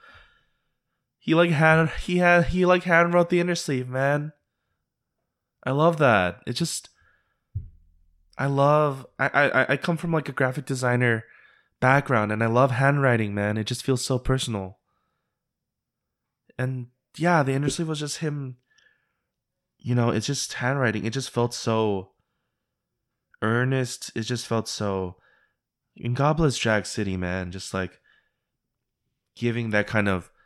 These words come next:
creative freedom to its artists. And they've, I've had such a appreciation for Drag City as a label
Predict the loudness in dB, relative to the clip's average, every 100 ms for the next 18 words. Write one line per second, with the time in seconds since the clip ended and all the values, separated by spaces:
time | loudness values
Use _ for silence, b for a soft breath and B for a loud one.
0 | _ _ _ -4 -2 -2 -4 -4 -4 -4
1 | -8 -6 -6 -6 -4 -2 -2 -6 -8 -10
2 | -10 -10 -4 -4 -4 -8 -20 _ _ _
3 | _ _ _ _ _ -8 -4 0 0 0
4 | -4 -2 -2 -2 -6 -6 -6 -4 -6 -8
5 | -10 -6 -6 -6 -4 -4 -2 -2 -2 -2
6 | -2 -6